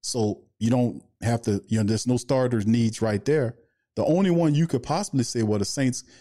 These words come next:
could use a starter at is at the other defensive position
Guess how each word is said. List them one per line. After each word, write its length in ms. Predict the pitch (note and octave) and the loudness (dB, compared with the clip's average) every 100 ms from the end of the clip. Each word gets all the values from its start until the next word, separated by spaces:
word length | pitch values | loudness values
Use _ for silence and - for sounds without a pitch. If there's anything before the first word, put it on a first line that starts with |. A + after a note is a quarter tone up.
| _ - | _ -4
could 180 | B2+ A#2+ | -2 2
use 240 | C#3+ B2 | 0 0
a 60 | A2 | -4
starter 540 | - - E3+ D#3 A2+ | -4 -2 0 2 2
at 280 | G2 G2+ - _ _ _ _ _ _ _ _ _ A#2 | 0 -2 -6 _ _ _ _ _ _ _ _ _ -2
is 200 | B2 C3 | 0 0
at 180 | B2 | -2
the 140 | B2+ B2 | 0 0
other 160 | A#2+ | 0
defensive 480 | A2+ A#2 - B2 A2+ | 0 -2 -2 -4 -4
position 420 | A#2 A#2+ C3 A#2 | -6 -4 -4 -4